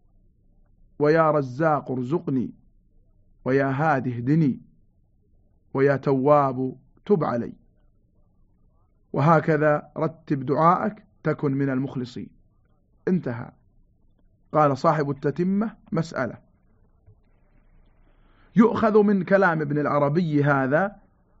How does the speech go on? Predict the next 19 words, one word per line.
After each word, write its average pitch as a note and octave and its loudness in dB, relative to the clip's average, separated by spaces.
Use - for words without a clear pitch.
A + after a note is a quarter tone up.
ما E3+ 6
يقوله A3 4
الفقهاء F#3+ 2
في G3 -2
ذكر G#3+ -4
اسم F#3 -2
الله F3+ 2
عند E3+ -2
الذبح، C#3 -4
أن C#3 0
يقتصر D3+ -2
على D3 0
قوله: C#3 -2
"بسم E3 -4
الله"، B2 -4
ولا E3 4
يقول: D3 0
"الرحمن C3 -4
الرحيم" F#2+ -12